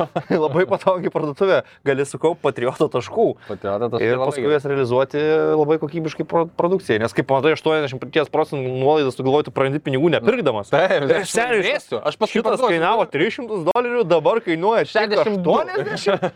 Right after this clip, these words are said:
Speaker 2: <laughs>
Speaker 1: What?
Speaker 2: Ir dar gaunu.
Speaker 1: Kur čia susikurt akauntą? Wow.
Speaker 2: E, okei, judame į rubriką Ant suolo. Em, aš jau sakiau, kad norėjau pakelti Patriką Beverley,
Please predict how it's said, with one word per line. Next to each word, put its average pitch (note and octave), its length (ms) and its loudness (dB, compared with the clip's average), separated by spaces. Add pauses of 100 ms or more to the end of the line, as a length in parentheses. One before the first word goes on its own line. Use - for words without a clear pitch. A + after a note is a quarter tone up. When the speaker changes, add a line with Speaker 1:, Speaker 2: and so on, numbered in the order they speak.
(240)
Speaker 2:
<laughs> E3 400 -4
Speaker 1:
What? C5+ 560 0 (320)
Speaker 2:
Ir C#3+ 160 0
dar A#3 260 4
gaunu. B3 360 0
Speaker 1:
Kur F4 140 0
čia G4+ 140 -2
susikurt B3 540 -2
akauntą? F#3+ 680 0 (960)
Wow. D3+ 540 0 (440)
Speaker 2:
E, A2+ 140 0 (240)
okei, C4+ 400 0
judame B3 380 2
į F#3 60 2
rubriką F3 320 0
Ant D3 120 -4
suolo. G#2 280 0 (340)
Em, C3 640 -2 (260)
aš A3 240 0
jau A3 100 4
sakiau, F3+ 320 0
kad B2+ 180 -4
norėjau D#3 280 2
pakelti D#3+ 400 -2
Patriką D#3 440 -2
Beverley, B3 480 0